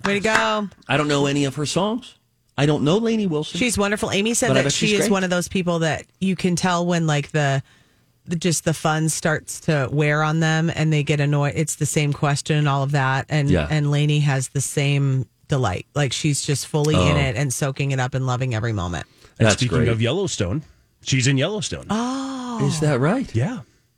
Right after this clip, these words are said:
Speaker 1: The latest season?
Speaker 3: She appears in the, yeah, she's,
Speaker 1: Yeah.
Speaker 3: uh, she joins later on in the,
Speaker 1: I was like,
Speaker 3: in the
Speaker 1: "That's
Speaker 3: show.
Speaker 1: why I
Speaker 2: A
Speaker 1: haven't seen it."
Speaker 2: recurring
Speaker 3: Mm-hmm.
Speaker 2: character?
Speaker 3: A recurring character, yeah.
Speaker 2: Oh,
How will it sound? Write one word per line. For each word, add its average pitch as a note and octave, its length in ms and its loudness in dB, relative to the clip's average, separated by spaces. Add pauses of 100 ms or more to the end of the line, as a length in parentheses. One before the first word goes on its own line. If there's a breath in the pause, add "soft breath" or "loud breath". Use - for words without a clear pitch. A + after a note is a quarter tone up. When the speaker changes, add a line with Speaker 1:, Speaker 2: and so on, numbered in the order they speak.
(260)
Speaker 1:
The A3 80 -2
latest G#3+ 340 -2
season? C4 440 -4
Speaker 3:
She C#3+ 180 0
appears D#3 360 0
in B2+ 120 0
the, B2 100 0
yeah, B2+ 280 -2
she's, A#2 300 0
Speaker 1:
Yeah. G#2 180 2
Speaker 3:
uh, G2 100 0
she - 180 -8
joins G#2+ 320 0
later G2+ 260 0
on F2+ 140 -2
in E2+ 100 -2
the, E2 80 -4
Speaker 1:
I A3 60 2
was A3 120 -2
like, A3+ 80 0
Speaker 3:
in - 40 0
the G#3+ 80 0
Speaker 1:
"That's G#3+ 120 -4
Speaker 3:
show. A3+ 60 0
Speaker 1:
why G#3+ 100 0
I - 20 0
Speaker 2:
A G3+ 60 0
Speaker 1:
haven't F#3+ 200 2
seen A#2+ 100 4
it." - 40 -2
Speaker 2:
recurring B2+ 260 2
Speaker 3:
Mm-hmm. A2+ 80 0
Speaker 2:
character? B2 380 0
Speaker 3:
A C3 80 2
recurring G3+ 320 0
character, F3 320 -2
yeah. - 100 -6
Speaker 2:
Oh, B3+ 260 -6